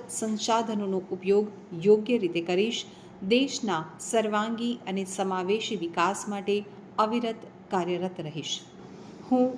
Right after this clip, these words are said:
મારા દેશના સમૃદ્ધ વારસાનું ગૌરવ કરીશ અને તેનું જતન કરીશ. હું મારા દેશના બંધારણીય મૂલ્યોનું જતન કરવા સદાય પ્રયાસરત રહીશ.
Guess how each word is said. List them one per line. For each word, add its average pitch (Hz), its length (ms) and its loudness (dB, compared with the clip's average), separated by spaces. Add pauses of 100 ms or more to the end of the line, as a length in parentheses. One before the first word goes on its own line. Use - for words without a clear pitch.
મારા 180 320 4
દેશના 190 440 2
સમૃદ્ધ 190 560 2
વારસાનું 185 720 0
ગૌરવ 185 320 4
કરીશ 254 400 0 (340)
અને 202 260 4
તેનું 226 380 2
જતન 170 480 -2
કરીશ. 147 360 -2 (600)
હું 302 160 12
મારા 277 240 8
દેશના 247 480 6
બંધારણીય 214 680 6
મૂલ્યોનું 214 460 4
જતન 196 340 2
કરવા 208 300 2
સદાય 190 500 4 (120)
પ્રયાસરત 190 720 4
રહીશ. 156 440 -2